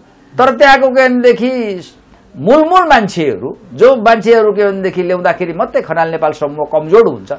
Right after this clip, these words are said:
त्यो ल्याउन सकिँदैन भन्ने किसिमको उहाँले निष्कर्ष निकालिसकेपछि चाहिँ अब के गर्ने त? ल्याउन फकाउँदा हुँदैन भने अब के गर्ने भन्दाखेरि, अब यसलाई ठामै छैन अब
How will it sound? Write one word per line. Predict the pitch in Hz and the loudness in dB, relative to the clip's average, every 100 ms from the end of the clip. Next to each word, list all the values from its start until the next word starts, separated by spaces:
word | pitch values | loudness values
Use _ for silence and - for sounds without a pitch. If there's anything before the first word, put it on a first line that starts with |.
| - - - - | -14 -20 -10 2
त्यो | 294 285 | 4 6
ल्याउन | 269 269 | 4 4
सकिँदैन | 247 247 247 294 294 285 277 | 2 0 0 4 4 4 2
भन्ने | 185 135 175 | 0 -6 -8
किसिमको | 175 170 175 180 | -10 -10 -8 -4
उहाँले | 185 147 147 | -2 -2 -4
निष्कर्ष | 143 139 - 131 123 | -8 -12 -8 -8 -6
निकालिसकेपछि | 139 131 123 117 107 107 95 87 92 | -8 -8 -8 -8 -10 -14 -14 -16 -16
चाहिँ | 110 160 151 - - _ - | -10 -10 -12 -20 -20 _ -4
अब | 185 196 | 0 0
के | 220 | 2
गर्ने | 269 170 127 | 4 4 0
त? | 92 - _ - _ _ | -10 -18 _ -20 _ _
ल्याउन | 123 160 170 | -2 0 0
फकाउँदा | 170 185 196 | 0 0 2
हुँदैन | 185 170 196 190 | 2 2 2 0
भने | 185 | -2
अब | 170 170 | -2 -2
के | 208 | -2
गर्ने | 175 143 | -2 -4
भन्दाखेरि, | 123 120 113 156 214 - - - - - | -10 -10 -8 -4 -4 -8 -20 -20 -20 -4
अब | 226 | 2
यसलाई | 254 262 | 4 4
ठामै | 208 - 247 359 | 2 0 0 0
छैन | - 175 127 | -2 -2 -2
अब | 107 | -8